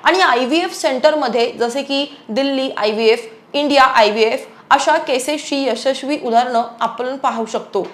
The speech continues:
चंदीगडमधील महिला पत्रकार ज्यांनी एकोणीसशे सत्त्याण्णव मध्ये युनायटेड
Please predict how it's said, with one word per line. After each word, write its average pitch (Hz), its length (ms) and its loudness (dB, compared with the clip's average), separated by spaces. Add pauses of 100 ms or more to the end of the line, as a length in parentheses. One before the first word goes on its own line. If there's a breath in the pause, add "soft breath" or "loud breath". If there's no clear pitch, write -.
(200)
चंदीगडमधील 349 800 6
महिला 285 340 2
पत्रकार 269 560 0 (200)
ज्यांनी 302 260 4
एकोणीसशे 330 600 -2
सत्त्याण्णव 349 580 0
मध्ये 277 400 2 (180)
युनायटेड 330 500 0